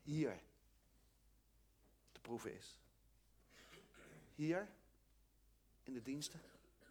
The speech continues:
Straks bij het koffiedrinken. In het omzien naar elkaar. Door de week. In de diepe verbondenheid.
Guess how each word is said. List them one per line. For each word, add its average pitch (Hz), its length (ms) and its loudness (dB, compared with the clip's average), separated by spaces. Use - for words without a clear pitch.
Straks - 640 6
bij 131 100 6
het 127 140 4
koffiedrinken. 156 640 4
In 135 80 -4
het 139 120 2
omzien 202 680 8
naar 143 140 0
elkaar. 139 520 2
Door 123 140 -2
de 120 60 2
week. 135 360 -2
In 147 120 0
de 147 180 2
diepe 226 280 12
verbondenheid. 160 920 12